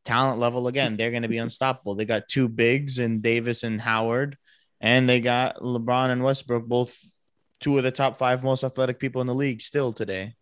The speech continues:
Speaker 2: Right.
Speaker 1: So it's like, it's hard not to see that being the matchup, but that's what we said last year, and it, you know, didn't happen.
Speaker 2: Yeah,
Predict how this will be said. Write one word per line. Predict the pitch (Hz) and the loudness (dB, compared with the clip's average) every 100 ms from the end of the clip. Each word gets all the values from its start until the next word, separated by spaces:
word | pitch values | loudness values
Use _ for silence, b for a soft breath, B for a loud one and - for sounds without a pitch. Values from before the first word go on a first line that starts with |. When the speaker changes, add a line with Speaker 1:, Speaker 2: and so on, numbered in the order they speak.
| - | -16
Speaker 2:
Right. | 107 98 | -10 -10
Speaker 1:
So | - 101 | -2 0
it's | 104 | 4
like, | 110 101 - - _ b b b b | 4 6 2 -6 _ b b b b
it's | - | 0
hard | 123 127 110 | 6 6 6
not | 120 131 - | 4 4 0
to | 123 | 0
see | - 120 | 4 6
that | 113 110 | 6 6
being | 117 110 | 4 4
the | |
matchup, | 107 117 - 104 98 | 4 4 2 -4 -2
but | 104 101 - | -2 -2 0
that's | 110 - | -2 0
what | 117 | 0
we | 117 | 0
said | 117 123 110 | 0 0 2
last | 120 139 - | 0 0 -2
year, | 95 101 101 | -4 -2 -2
and | 98 | -4
it, | 101 - _ _ - | -6 -8 _ _ -6
you | 104 | -4
know, | 98 | -2
didn't | 101 107 104 104 | -2 -2 0 2
happen. | 113 - 98 - _ - | 0 0 -6 -8 _ -2
Speaker 2:
Yeah, | 139 117 | 0 0